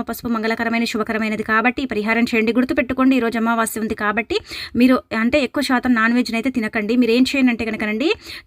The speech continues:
నాన్ వెజ్ తిని చాలామంది కూడా పరిహారాలు చేస్తే అవి కొంతమందికి ఏంటంటే అవి తిప్పి కొడతాయి, అంటే అవి ఫలించవు. అవి పెద్దగా ఏంటంటే సిద్ధించవన్నమాట. కాబట్టి ఏంటంటే మనం నాన్ వెజ్ని తినకూడదు. ముందుగా ఏంటంటే అమావాస్య రోజు అయితే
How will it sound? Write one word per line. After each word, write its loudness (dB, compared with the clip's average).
నాన్ 6
వెజ్ 2
తిని 2
చాలామంది 2
కూడా -2
పరిహారాలు 0
చేస్తే -6
అవి -4
కొంతమందికి 2
ఏంటంటే 0
అవి -2
తిప్పి -4
కొడతాయి, -2
అంటే -2
అవి 4
ఫలించవు. 2
అవి 6
పెద్దగా 2
ఏంటంటే 2
సిద్ధించవన్నమాట. 0
కాబట్టి 2
ఏంటంటే 4
మనం 2
నాన్ 2
వెజ్ని 0
తినకూడదు. -2
ముందుగా 4
ఏంటంటే 4
అమావాస్య 0
రోజు -2
అయితే -6